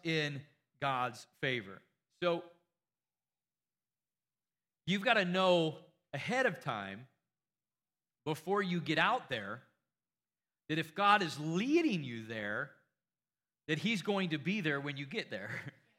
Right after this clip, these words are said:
His grace, his favor, his protection, his sovereignty, his provision, right? I mean, you gotta know ahead of time. This is a, like, a lesson in trust that I think every Christian has to grow in,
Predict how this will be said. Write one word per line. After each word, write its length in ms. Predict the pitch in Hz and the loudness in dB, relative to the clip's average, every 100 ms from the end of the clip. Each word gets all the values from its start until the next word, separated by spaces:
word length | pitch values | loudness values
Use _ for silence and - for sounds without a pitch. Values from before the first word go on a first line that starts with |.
| _ _ _ - | _ _ _ -6
His 160 | 160 | -6
grace, 600 | 123 147 196 196 135 - | -4 2 6 6 4 -2
his 200 | - 151 | -4 -4
favor, 480 | - 190 208 202 143 | -4 0 0 0 -2
his 200 | 127 147 | -6 -8
protection, 760 | - 156 - 202 208 - 160 123 | -8 -8 -4 -2 -2 -4 -8 -8
his 160 | 147 | -8
sovereignty, 1000 | - - 180 202 170 156 127 - 120 110 | -8 -8 -2 -2 0 -4 -6 -8 -6 -6
his 220 | 143 127 - _ _ | -8 -10 -18 _ _
provision, 960 | 180 170 139 214 240 175 147 110 95 - _ _ _ _ _ _ - | 0 0 2 4 4 2 0 -2 -4 -16 _ _ _ _ _ _ -4
right? 380 | 151 175 208 208 | 2 4 4 2
I 60 | 180 | -2
mean, 320 | 208 190 196 - | -2 -4 -6 -8
you 120 | 196 208 | -4 2
gotta 300 | 247 233 185 | 4 6 4
know 600 | 165 170 196 240 277 269 | 0 0 4 12 12 12
ahead 320 | 190 165 254 | 10 6 6
of 140 | 269 185 | 6 4
time. 400 | 151 131 131 185 | 2 2 0 0
This 160 | 202 | -2
is 100 | 247 | 0
a, 220 | 208 147 - | -2 -2 0
like, 160 | 180 170 | 0 2
a 40 | |
lesson 540 | 151 160 208 202 247 208 | -2 0 0 0 0 0
in 180 | 175 156 | -2 -4
trust 680 | - 214 190 147 135 - - _ _ _ | -6 0 2 2 0 -8 -14 _ _ _
that 80 | 165 | -2
I 60 | 185 | 2
think 280 | 190 170 185 | 2 0 4
every 360 | 202 226 247 | 4 4 -2
Christian 480 | 208 208 220 - 190 | -4 2 2 2 0
has 240 | 175 170 - | 2 0 0
to 80 | 160 | -6
grow 460 | 127 170 214 214 | -2 2 6 6
in, 480 | 170 135 127 127 139 | 6 4 -2 -4 -10